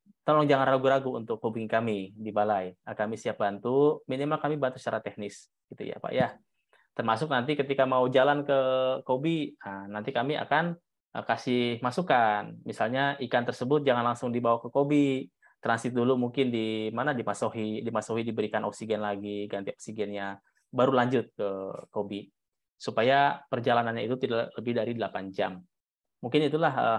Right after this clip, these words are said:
hal-hal teknis yang mungkin kami bisa bantu kalau memang ada niatan mendatangkan benih dari Pulau Jawa. Jadi seperti itu Pak Mustafa ya. Saat ini, eh, kami mendahulukan keselamatan ikannya dulu,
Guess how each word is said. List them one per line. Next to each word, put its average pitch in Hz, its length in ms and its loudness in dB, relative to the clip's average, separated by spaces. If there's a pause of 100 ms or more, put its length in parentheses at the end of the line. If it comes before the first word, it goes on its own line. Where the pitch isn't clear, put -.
hal-hal 117 160 0
teknis 127 320 -2
yang 113 160 -6
mungkin 110 160 -6
kami 107 160 -8
bisa 107 240 -6
bantu 107 720 -2
kalau 127 160 2
memang 123 320 -2
ada 117 160 -4
niatan 113 560 -4
mendatangkan 107 560 -6
benih 107 240 -8
dari 107 320 -6
Pulau 95 240 -8
Jawa. 90 320 -10 (800)
Jadi 123 160 4
seperti 143 320 2
itu 165 200 4
Pak 123 200 4
Mustafa 127 400 2
ya. 110 200 2 (600)
Saat 120 240 2
ini, 151 560 0 (560)
eh, 117 80 -4
kami 139 320 2
mendahulukan 131 800 2
keselamatan 131 480 -2
ikannya 123 400 -2
dulu, 113 320 0